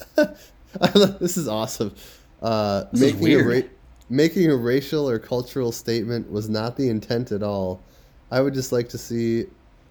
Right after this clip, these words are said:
Speaker 1: the coaches get the guys cleaned up and not looking like Florida State and Miami <laughs> guys.
Speaker 2: Wait, are, I'm not sure if you're reading the same thing that I am, but I'm reading the John,
Speaker 1: Jesus.
Speaker 2: the, the, the trib dem dot com, the Tribute Democrat, uh, of Greater
Speaker 1: Yes,
Speaker 2: Johnstown.
Speaker 1: that's the one.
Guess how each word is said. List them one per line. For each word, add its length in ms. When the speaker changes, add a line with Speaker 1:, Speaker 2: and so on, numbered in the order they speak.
Speaker 1:
the 80
coaches 460
get 160
the 60
guys 400
cleaned 320
up 220
and 100
not 260
looking 320
like 200
Florida 340
State 300
and 120
Miami 440
<laughs> 60
guys. 280
Speaker 2:
Wait, 160
are, 240
I'm 80
not 100
sure 140
if 80
you're 80
reading 220
the 80
same 220
thing 160
that 80
I 100
am, 200
but 120
I'm 160
reading 160
the 80
John, 180
Speaker 1:
Jesus. 540
Speaker 2:
the, 180
the, 240
the 60
trib 400
dem 320
dot 260
com, 420
the 60
Tribute 380
Democrat, 600
uh, 40
of 480
Greater 180
Speaker 1:
Yes, 100
Speaker 2:
Johnstown. 160
Speaker 1:
that's 220
the 80
one. 260